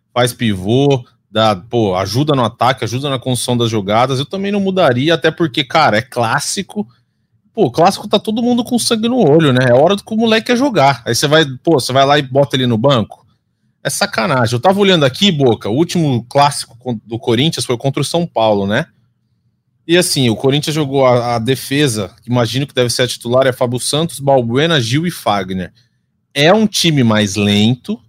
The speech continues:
é um time mais velho, e, pô, o Endrick a gente sabe, o moleque é rápido, o moleque é liso. Tem que ser ele, né, Boca? Um ataque com Rony, Dudu e Endrick é um ataque bem rápido, bem perigoso. Rafael Veiga.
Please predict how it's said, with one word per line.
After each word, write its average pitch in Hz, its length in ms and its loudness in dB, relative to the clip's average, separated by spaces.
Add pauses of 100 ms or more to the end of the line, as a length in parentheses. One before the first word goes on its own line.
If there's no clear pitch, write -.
(100)
é 117 180 0
um 156 120 -2
time 135 300 -6
mais 117 320 -2
velho, 101 640 0 (360)
e, 120 60 -10
pô, 117 380 -4 (120)
o 110 160 -4
Endrick 135 340 0
a 160 60 -2
gente 165 180 -4
sabe, 107 420 0
o 95 40 -6
moleque 92 340 -6
é 131 40 2
rápido, 110 580 -2 (160)
o - 60 -20
moleque 98 260 -6
é 127 60 2
liso. 110 540 -2 (540)
Tem 147 140 -6
que - 80 -8
ser 370 180 -2
ele, 131 240 2
né, 139 140 2
Boca? 101 420 -4
Um 110 120 -2
ataque 135 360 -2
com 143 160 -4
Rony, 139 320 2
Dudu 139 260 -4
e 123 100 0
Endrick 156 260 -4
é - 20 -4
um 156 40 0
ataque 151 320 -6
bem 113 400 2 (200)
rápido, 90 460 -4
bem 113 220 -2
perigoso. 104 440 -4
Rafael 101 280 -2
Veiga. 107 500 -2